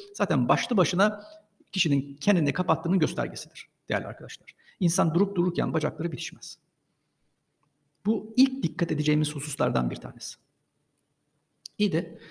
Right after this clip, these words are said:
siz bunu çok sonra fark etmişsiniz. Ne olacak? Bunu sizden, sizin söylediğinizden dolayı mı, sizden dolayı mı, yoksa başka aklına gelen herhangi bir düşünceden dolayı mı yaptığını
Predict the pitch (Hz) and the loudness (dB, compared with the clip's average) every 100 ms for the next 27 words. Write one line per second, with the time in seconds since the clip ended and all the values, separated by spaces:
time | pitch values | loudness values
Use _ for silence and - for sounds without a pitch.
0 | - - 170 202 - - 143 120 123 120 | -8 -2 2 4 6 4 4 2 0 -4
1 | 120 - - 135 - 196 151 95 - - | -4 -8 -8 -6 2 4 4 0 -8 -16
2 | _ _ - - - 160 165 - 151 170 | _ _ -18 -14 -2 -2 0 0 4 6
3 | 175 - - - 156 170 147 147 151 151 | 6 0 -8 0 2 4 4 4 4 2
4 | 156 180 147 123 120 - 139 156 170 151 | 2 2 2 2 0 -2 0 2 2 2
5 | 131 120 110 110 104 143 139 143 120 113 | 0 0 -4 -4 -2 -2 0 -2 -2 -4
6 | - 139 139 139 139 127 120 135 143 127 | -6 -6 -2 -2 -2 -2 -2 -2 -2 -2
7 | 123 120 131 123 156 117 120 120 135 - | -4 -4 -4 -2 -2 -2 -4 -6 -8 -8
8 | 123 170 | -6 -4